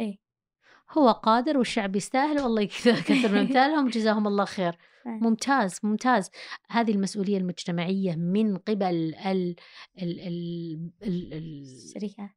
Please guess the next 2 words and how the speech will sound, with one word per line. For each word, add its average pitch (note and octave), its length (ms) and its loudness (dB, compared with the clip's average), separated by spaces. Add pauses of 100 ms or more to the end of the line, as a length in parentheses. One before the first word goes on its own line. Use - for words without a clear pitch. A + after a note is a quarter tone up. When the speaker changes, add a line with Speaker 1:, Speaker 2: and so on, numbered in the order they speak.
Speaker 2:
الشركات. F#3+ 840 -4 (600)
حقيقة F#3+ 800 -4